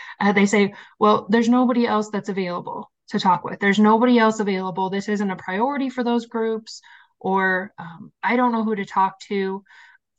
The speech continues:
And, and sometimes, in some cases, in very rural settings, as we have across Michigan, um,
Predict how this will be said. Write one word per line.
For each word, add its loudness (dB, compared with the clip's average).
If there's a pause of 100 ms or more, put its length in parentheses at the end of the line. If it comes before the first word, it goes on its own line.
(440)
And, -4 (160)
and -2
sometimes, -2 (140)
in 4
some -2
cases, -2
in 0
very -2
rural -4
settings, -4
as -6
we -10
have -4
across -4
Michigan, -8 (420)
um, -2